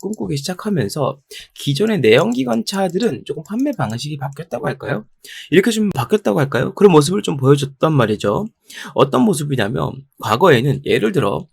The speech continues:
소나타라는 차가 있고 뭐 그랜저라는 차가 있고 뭐 제네시스라는 차가 있었다면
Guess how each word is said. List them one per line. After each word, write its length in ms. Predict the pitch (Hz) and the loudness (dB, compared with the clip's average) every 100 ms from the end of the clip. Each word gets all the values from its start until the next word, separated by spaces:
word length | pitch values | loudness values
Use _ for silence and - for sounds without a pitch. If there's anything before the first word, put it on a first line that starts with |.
| - - | -20 -18
소나타라는 600 | - - 269 277 494 208 | -6 -4 -4 -6 -8 -10
차가 220 | 143 - | -10 -12
있고 540 | - - 110 104 135 101 - _ _ | -14 -10 -6 -4 -4 -4 -8 _ _
뭐 180 | - 95 | -10 -10
그랜저라는 540 | - 123 170 233 240 139 | -4 2 2 2 -2 -4
차가 200 | - 76 | -6 -10
있고 520 | 90 - 107 104 95 - _ _ - | -10 0 0 2 -2 -10 _ _ -8
뭐 140 | - 117 | -4 -2
제네시스라는 560 | - 139 180 185 143 | 0 0 0 -2 -2
차가 200 | 139 139 | -2 -4
있었다면 880 | 131 113 139 120 95 143 104 104 | -4 -6 -6 -6 -2 0 0 -2